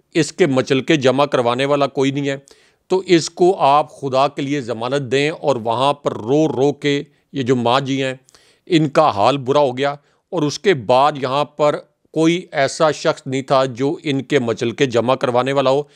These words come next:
लेकिन फिर मुराद मरवत ने इनके मचलके जमा करवाए और इस माँ की फरियाद सुनी गई। लेकिन यहाँ पे आपको एक और बड़ी ब्रेकिंग न्यूज़ से आगाह करते हैं। एक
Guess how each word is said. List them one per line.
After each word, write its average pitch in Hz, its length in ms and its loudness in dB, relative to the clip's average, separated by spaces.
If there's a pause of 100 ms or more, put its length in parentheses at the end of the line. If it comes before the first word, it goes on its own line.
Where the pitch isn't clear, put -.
(220)
लेकिन 135 340 -2
फिर 156 160 2
मुराद 131 440 2
मरवत 127 400 -4
ने 135 160 -4 (200)
इनके 135 320 -2
मचलके 120 460 0
जमा 120 280 2
करवाए 131 360 0 (500)
और 151 200 4
इस - 280 -2
माँ 131 280 2
की 147 200 -4
फरियाद 120 440 -2
सुनी 123 300 -8
गई। 113 120 -6
लेकिन 117 220 -4
यहाँ 139 160 2
पे 190 120 -2
आपको 160 380 -2 (420)
एक 170 300 2 (100)
और 170 240 2
बड़ी 147 260 0
ब्रेकिंग 139 380 -2
न्यूज़ 151 180 -4
से 175 140 -4
आगाह 131 260 4
करते 147 320 -4
हैं। 151 160 -8 (420)
एक 170 300 2